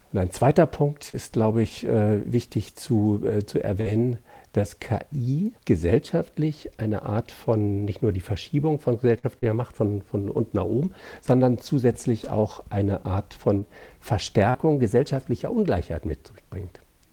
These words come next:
Also, das liegt darin, dass die K I nicht nur gesellschaftliche Verhältnisse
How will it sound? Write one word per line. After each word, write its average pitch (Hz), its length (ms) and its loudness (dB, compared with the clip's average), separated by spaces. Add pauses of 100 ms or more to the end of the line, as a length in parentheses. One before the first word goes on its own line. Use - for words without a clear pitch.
(120)
Also, 113 380 0 (100)
das - 200 -6
liegt 107 200 0 (320)
darin, 123 400 2
dass 113 180 -2
die 113 140 -10
K - 280 -4 (120)
I 135 280 -2 (380)
nicht - 420 -2
nur 113 280 4
gesellschaftliche 104 800 0
Verhältnisse 107 800 0